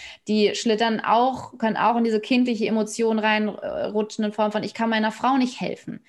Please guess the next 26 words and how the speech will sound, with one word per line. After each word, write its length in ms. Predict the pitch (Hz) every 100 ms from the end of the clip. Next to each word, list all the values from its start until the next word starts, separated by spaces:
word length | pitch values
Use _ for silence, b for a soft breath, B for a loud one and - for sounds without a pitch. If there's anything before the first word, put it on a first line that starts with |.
| B B B
Dann 160 | 214 202
sind 160 | 226
die 80 | 240
auch 160 | 226 233
in 80 |
dieser 160 | 233 233
Hilflosigkeit. 1000 | 220 262 302 294 233 208 185 - 190 185
Diese 160 | 196
Hilflosigkeit 720 | 214 240 240 226 214 220 214 214 -
kennen 240 | 247 262
sie 100 | 254
vielleicht 360 | 254 226 214 214
als 200 | 214 214
Kind, 340 | - 330 262
weil 220 | 202 185 185
der 140 | 202
Mama 400 | 196 - 247 254
mal 180 | 233 214
was 140 | 214 214
passiert 360 | 208 208 208
ist 100 | 202
und 100 | 196
sie 100 | 202
konnten 340 | 196 190 185 185
nicht 180 | 175 -
helfen. 420 | 170 175 170